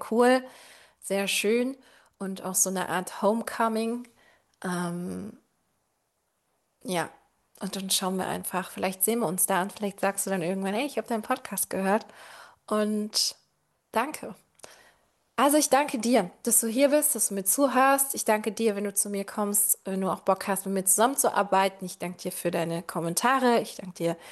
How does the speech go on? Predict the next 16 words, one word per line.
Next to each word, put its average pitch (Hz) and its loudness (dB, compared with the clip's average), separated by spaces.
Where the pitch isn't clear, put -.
fürs 185 2
Abonnieren. 262 2
Ich - -12
danke 175 -8
dir 170 -14
für 196 -6
deine 185 -2
Zeit. 269 4
Ich - -4
bin 226 -2
dir 220 2
einfach 180 -4
sehr, 208 4
sehr 285 4
dankbar, 190 2
dass - 2